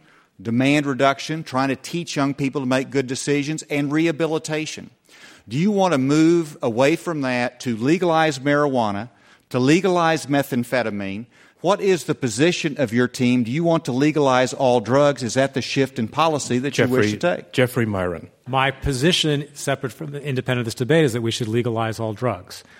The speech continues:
Speaker 3: I think the unity amongst the three of us, although we probably differ in nuances of that view, is that unquestionably the magnitude of resources we devote to prohibition is grotesquely excessive,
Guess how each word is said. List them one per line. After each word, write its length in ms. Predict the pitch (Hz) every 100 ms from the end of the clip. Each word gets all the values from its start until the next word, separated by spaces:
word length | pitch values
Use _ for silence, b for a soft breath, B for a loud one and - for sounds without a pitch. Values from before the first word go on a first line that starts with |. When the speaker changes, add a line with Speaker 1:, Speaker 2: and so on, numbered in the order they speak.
| b
Speaker 3:
I 80 | 113
think 260 | - 135 123
the 60 |
unity 400 | 120 180 226 127
amongst 300 | 120 120 120
the 60 | 127
three 240 | - 214
of 100 | 170
us, 240 | 110 123 -
although 200 | 120 120
we 120 | 120
probably 300 | 123 117 117
differ 480 | 127 123 131 127 -
in 200 | 120 127
nuances 600 | 151 180 127 117 135 113
of 220 | 117 107
that 280 | 113 113 113
view, 260 | 110 110 131
is 180 | 120 101
that 220 | 113 117 B B B B _ _
unquestionably 600 | 131 127 - 175 175 135 131
the 100 | 117
magnitude 840 | 110 117 143 147 139 - 127 131
of 320 | 123 110 -
resources 500 | 117 - 139 135 135
we 80 | 131
devote 320 | 123 113 131
to 80 | 131
prohibition 640 | - 131 123 127 - 135 131
is 180 | 123 110
grotesquely 640 | 107 120 117 123 120 -
excessive, 560 | 120 - 113 113 156